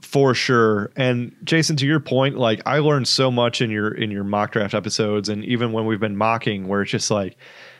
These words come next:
I've traditionally been the, "Hey, take wide receiver early, don't take running back early, you'll find them later." And it seems to be the exact opposite this year, um, for whatever reason. So your point's a good one, where it's, "Hey, get those wi-, get those running backs early. All the wide receiver values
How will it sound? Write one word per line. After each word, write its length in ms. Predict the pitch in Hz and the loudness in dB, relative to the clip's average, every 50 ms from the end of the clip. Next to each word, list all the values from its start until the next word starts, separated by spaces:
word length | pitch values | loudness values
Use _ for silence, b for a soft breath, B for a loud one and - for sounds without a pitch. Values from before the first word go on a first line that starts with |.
| B B B B B _ _ _ - | B B B B B _ _ _ -2
I've 160 | 113 123 123 | -2 -2 0
traditionally 360 | - 139 139 127 - 151 139 | 2 2 2 2 2 0 0
been 240 | 127 117 127 123 123 | 0 0 0 0 0
the, 180 | 120 120 120 113 | 2 0 0 0
"Hey, 220 | 117 123 143 139 | 0 0 0 0
take 220 | 135 - 135 - 131 | 0 0 -2 0 2
wide 160 | 127 123 123 | 2 2 2
receiver 320 | 120 - 135 120 117 113 | 0 0 0 0 0 0
early, 480 | 117 117 127 127 131 131 127 123 123 - _ | 2 2 2 2 2 2 0 0 -4 -4 _
don't 180 | - 113 110 104 | -2 -2 0 0
take 160 | 127 123 - | 0 0 0
running 200 | 120 123 120 117 | 0 0 0 0
back 200 | 113 110 107 - | 0 0 2 2
early, 180 | 123 113 110 110 | 2 4 4 2
you'll 120 | 107 104 | 2 0
find 260 | - - 117 117 113 | 0 0 -2 0 -2
them 100 | 113 101 | -2 -2
later." 380 | 95 101 107 110 120 127 135 135 127 - | 0 0 0 2 2 2 2 2 0 -2
And 140 | 120 113 | -2 0
it 180 | 113 113 104 - | 0 0 -2 -2
seems 300 | - - 139 135 123 110 | -4 -2 -2 -2 -2 -2
to 80 | - 110 | -2 -2
be 120 | 104 113 | 0 0
the 120 | 101 104 104 | 2 0 0
exact 480 | 95 85 92 95 120 113 104 - - | -2 -4 -4 -2 -2 0 0 0 -2
opposite 460 | 117 101 95 - 110 - - 107 - - | -2 -2 -2 -4 -6 -6 -6 -6 -6 -6
this 260 | 107 98 - - - | -6 -6 -4 -4 -4
year, 320 | 98 92 90 90 87 B B B B B B B B - | -4 -4 -4 -6 -8 B B B B B B B B -6
um, 380 | 110 101 101 98 98 95 95 87 | -4 -2 -2 -2 -2 -4 -6 -8
for 200 | - - 117 107 | -4 -2 0 0
whatever 360 | 104 104 110 107 95 98 92 | 0 0 0 0 0 -2 -2
reason. 400 | 90 101 98 98 90 98 95 92 | -2 -2 -2 -2 -4 -6 -6 -4
So 120 | - - | -2 0
your 160 | 113 104 107 104 | 0 0 0 -2
point's 280 | - 135 123 110 - | 0 -2 -2 0 -2
a 40 | 113 | -2
good 200 | 98 113 107 107 | 0 0 0 0
one, 180 | 104 104 98 98 | 0 -2 -2 -2
where 120 | 101 101 | -2 -2
it's, 140 | 101 - - | -2 -4 -6
"Hey, 280 | - - 127 123 123 110 92 98 - - - | -4 -2 0 0 0 0 -2 -6 -12 -10 -4
get 160 | - 123 117 - | -2 -2 0 2
those 180 | 147 131 110 | 2 2 2
wi-, 280 | 107 117 120 123 - 123 - | 2 0 0 0 -2 -4 -2
get 140 | - 123 117 | -2 0 2
those 180 | 147 131 - | 0 0 0
running 140 | 135 131 127 | 0 0 0
backs 200 | 123 123 120 - 131 | 0 0 0 0 0
early. 380 | 127 131 135 139 147 156 156 B B B B B B B B B B _ | 2 2 4 4 2 2 0 B B B B B B B B B B _
All 160 | - 123 131 143 | 0 2 2 4
the 80 | 143 | 4
wide 200 | 127 127 127 127 | 2 2 2 2
receiver 320 | 127 117 - 127 110 104 101 | 2 2 0 0 0 0 0
values 640 | 104 101 101 104 101 101 101 98 92 85 - - | 2 2 2 2 2 0 -2 -2 -4 -4 -6 -8